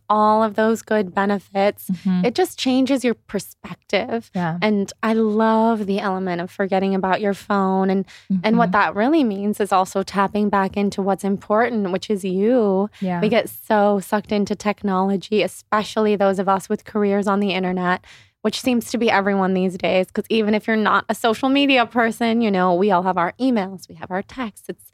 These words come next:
Speaker 2: Mm-hmm.
Speaker 1: it's a lot.
Speaker 2: Mm-hmm.
Speaker 1: And it's so beautiful. I also love that you started horseback riding this year.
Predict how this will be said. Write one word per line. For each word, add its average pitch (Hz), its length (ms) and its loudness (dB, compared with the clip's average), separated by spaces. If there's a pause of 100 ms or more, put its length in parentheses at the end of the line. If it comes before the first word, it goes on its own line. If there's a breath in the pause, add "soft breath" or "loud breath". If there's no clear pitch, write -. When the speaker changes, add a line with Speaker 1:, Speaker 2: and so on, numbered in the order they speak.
Speaker 2:
Mm-hmm. 180 520 -2
Speaker 1:
it's 185 60 -2
a 226 60 2
lot. 185 400 -2 (380)
Speaker 2:
Mm-hmm. - 20 4
Speaker 1:
And 208 680 2 (120)
it's - 100 -20
so 226 200 2
beautiful. 233 920 -2
I 226 140 4
also 220 400 2
love 196 520 2
that 180 100 0
you 208 80 -2
started 196 360 0
horseback 196 520 0
riding 208 380 2
this 196 200 -2
year. 190 420 0